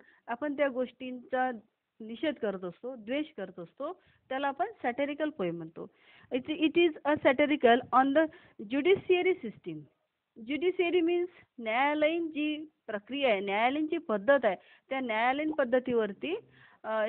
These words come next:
टीका केलेली आहे. It is also mock on the, mock at the stone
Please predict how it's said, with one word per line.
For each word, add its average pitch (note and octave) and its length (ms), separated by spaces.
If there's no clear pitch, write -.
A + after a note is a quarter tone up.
टीका B3 240
केलेली D#3+ 400
आहे. - 560
It E4 60
is F4+ 140
also C#4 520
mock B3 260
on B3+ 300
the, B3+ 260
mock B3 540
at G#3 180
the B3+ 80
stone C4+ 540